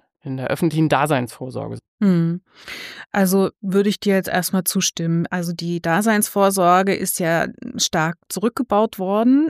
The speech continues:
Speaker 2: in den letzten Jahren, dank der neoliberalen Ideologie, des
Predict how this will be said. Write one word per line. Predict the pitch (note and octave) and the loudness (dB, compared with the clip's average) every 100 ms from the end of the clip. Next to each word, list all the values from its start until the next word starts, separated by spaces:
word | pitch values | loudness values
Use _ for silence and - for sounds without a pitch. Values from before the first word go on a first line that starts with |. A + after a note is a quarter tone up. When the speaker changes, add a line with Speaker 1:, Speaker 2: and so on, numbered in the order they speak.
| - | -2
Speaker 2:
in | G#3 | -4
den | G#3 | -2
letzten | G3+ G3+ - G#3+ | -2 -4 -2 0
Jahren, | G3+ G3 G#3+ A3+ A3+ G3+ | 0 2 4 4 2 2
dank | F#3 F#3+ F#3+ | 0 0 0
der | F#3 | -2
neoliberalen | F#3 F#3 F#3 F3+ F3+ F3+ F3 | 0 0 -2 -2 -2 -2 -2
Ideologie, | - E3+ F3+ F3+ E3 A3+ A3 G#3+ G#3+ | -4 -4 -4 -4 -2 0 2 2 0
des | G3 F3+ E3+ - | 0 -2 -2 -6